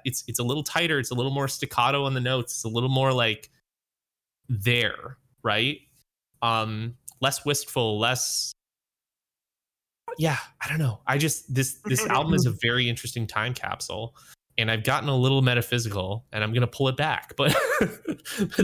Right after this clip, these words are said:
Speaker 2: No,
Speaker 1: that's where
Speaker 2: I,
Speaker 1: it
Speaker 2: I
Speaker 1: takes
Speaker 2: like,
Speaker 1: me. <laughs>
Speaker 2: I like that though. Like, I, and that's what I like about, uh, uh, that's what I like about these conversations, uh, like,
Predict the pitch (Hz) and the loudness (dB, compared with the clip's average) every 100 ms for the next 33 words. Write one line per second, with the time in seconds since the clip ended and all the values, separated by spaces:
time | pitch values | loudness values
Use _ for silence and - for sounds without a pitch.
0 | 202 262 285 196 190 247 226 226 240 220 | 6 6 4 2 2 4 4 2 2 2
1 | 254 - - - - 508 240 247 240 254 | 0 -4 -8 -10 -6 -2 4 4 4 2
2 | 311 - 240 - 196 185 202 190 214 202 | 0 0 -2 0 0 2 -2 0 -2 2
3 | 202 214 220 254 240 196 175 190 175 170 | 2 2 0 0 0 2 0 0 0 2
4 | 160 165 185 - - 170 196 190 190 - | 2 0 -8 -6 -2 -2 -2 -4 -6 0
5 | 269 233 180 170 190 185 - 170 170 - | 2 2 2 0 -2 -2 0 -2 0 0
6 | 160 170 - 143 151 170 - 196 175 175 | 2 2 2 0 -2 -2 -2 -2 -2 0
7 | 170 165 | -2 -4